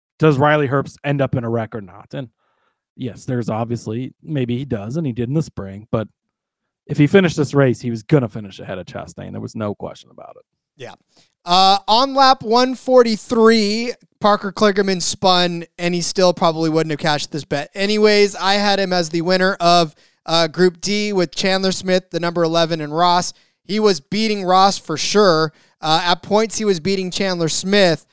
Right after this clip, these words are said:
Speaker 2: uh, but he was never really beating that eleven car. He, he was, he was making a charge to the front,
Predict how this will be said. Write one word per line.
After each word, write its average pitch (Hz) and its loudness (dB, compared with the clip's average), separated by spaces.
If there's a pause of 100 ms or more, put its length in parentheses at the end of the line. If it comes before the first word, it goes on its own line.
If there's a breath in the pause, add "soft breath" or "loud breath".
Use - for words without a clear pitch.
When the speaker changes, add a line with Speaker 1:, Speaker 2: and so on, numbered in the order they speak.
(260)
Speaker 2:
uh, 156 0
but 165 -4
he 202 -2
was 294 0
never 254 4
really 254 6
beating 202 -2
that 180 0
eleven 160 0
car. 123 -8
He, 214 -4
he 247 -2
was, 240 4 (520 soft breath)
he 214 -2
was 311 2
making 302 0
a 320 0
charge 277 0
to 254 2
the 226 0
front, 220 -6